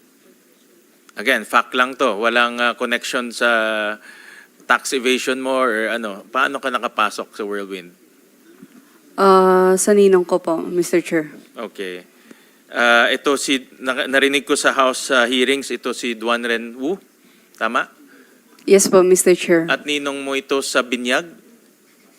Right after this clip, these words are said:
Speaker 1: Tama?
Speaker 2: Ah, hindi ko
Speaker 1: Tama
Speaker 2: po
Speaker 1: ba?
Speaker 2: sure kung na, ano, nandun yung name na.
Speaker 1: Ah, ninong mo saan? Ninong Ninungan o ninong mo sa Binyag?
Speaker 2: Ah, ah, ang sabi ng mom ko is ninong ko po.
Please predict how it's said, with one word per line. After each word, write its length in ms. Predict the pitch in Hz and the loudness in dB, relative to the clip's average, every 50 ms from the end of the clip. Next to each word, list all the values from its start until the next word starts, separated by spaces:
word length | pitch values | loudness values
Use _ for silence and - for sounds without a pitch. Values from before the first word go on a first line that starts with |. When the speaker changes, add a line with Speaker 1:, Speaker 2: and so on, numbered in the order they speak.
| _ _ | _ _
Speaker 1:
Tama? 320 | - 117 117 131 151 170 - - - _ _ _ _ _ _ _ _ _ _ - - | -8 -6 -4 -4 -4 -6 -6 -12 -20 _ _ _ _ _ _ _ _ _ _ -2 2
Speaker 2:
Ah, 560 | 202 190 190 180 180 175 175 - - - _ _ _ _ _ _ _ _ _ _ _ _ _ _ - | 4 6 6 6 4 2 0 -2 -4 -6 _ _ _ _ _ _ _ _ _ _ _ _ _ _ -4
hindi 160 | 226 214 190 | -2 2 2
ko 160 | 208 196 208 233 | 2 2 2 2
Speaker 1:
Tama 60 | 233 | 4
Speaker 2:
po 40 | 208 208 | 4 4
Speaker 1:
ba? 80 | - | 4
Speaker 2:
sure 400 | - 202 196 196 214 208 208 202 | 2 -2 0 2 2 2 2 0
kung 220 | 196 - 190 196 190 185 185 185 180 185 185 185 185 | -2 -2 -2 -2 0 0 -2 -2 -4 -4 -4 -4 -2
na, 160 | 196 - - | -2 0 0
ano, 160 | 170 170 175 160 302 | 0 -2 -2 -4 -6
nandun 480 | - - 190 170 175 170 180 - 175 170 | -8 -2 0 0 2 2 2 4 4 4
yung 80 | 170 | 4
name 180 | 170 165 160 160 160 | 4 4 4 4 2
na. 60 | 156 - - - - _ _ _ _ _ _ _ _ _ _ _ _ _ _ _ _ _ _ - | 0 -2 -8 -18 -20 _ _ _ _ _ _ _ _ _ _ _ _ _ _ _ _ _ _ -8
Speaker 1:
Ah, 480 | - - 135 135 127 123 123 123 117 123 107 | -6 -2 0 0 2 2 2 0 -2 -4 -8
ninong 340 | 147 156 165 165 170 175 175 | -6 -6 -4 -4 -4 -6 -6
mo 140 | 165 165 151 | -6 -6 -2
saan? 340 | - 156 127 123 107 107 | 0 0 2 2 0 -2
Ninong 300 | 120 131 135 135 135 135 143 | -4 -6 -4 -4 -4 -6 -2
Ninungan 560 | 139 135 135 135 135 139 147 175 208 220 202 | -4 -2 -2 -2 -2 -2 0 0 0 0 0
o 240 | - 113 135 127 120 | -2 -2 0 0 -2
ninong 460 | 113 120 123 127 139 131 131 127 131 | -2 -4 -6 -6 -6 -4 -4 -6 -6
mo 80 | 131 127 | -6 -6
sa 140 | 123 127 113 | -6 -6 -6
Binyag? 480 | 110 127 127 131 139 156 185 190 180 170 - _ _ - - - - - - | -6 -8 -8 -6 -6 -6 -6 -6 -10 -14 -20 _ _ -20 -20 -20 -20 -14 0
Speaker 2:
Ah, 100 | - 196 202 196 196 185 | 4 6 6 8 6 6
ah, 260 | 180 196 196 185 - 220 | 6 6 6 6 6 4
ang 80 | 247 | 4
sabi 240 | 240 269 247 233 254 | 6 4 4 4 4
ng 80 | 254 247 | 4 4
mom 220 | 240 220 220 202 | 4 4 2 4
ko 100 | 202 180 | 2 2
is 160 | 175 180 - | 2 2 2
ninong 300 | - 185 180 170 160 156 | 4 4 6 6 4 0
ko 100 | - 156 | -2 -6
po. 220 | - - 156 151 | -4 -4 -6 -6